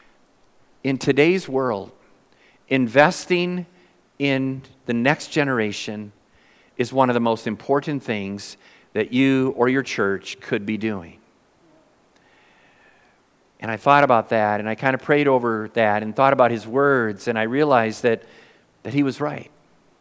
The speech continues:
That investing in the next generation is one of the most important things,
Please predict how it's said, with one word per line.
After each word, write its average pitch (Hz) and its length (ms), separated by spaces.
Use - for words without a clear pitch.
That 135 100
investing 151 540
in 160 100
the 147 80
next 135 340
generation 131 760
is 107 120
one 135 140
of 131 80
the 120 60
most 123 280
important 165 680
things, 143 560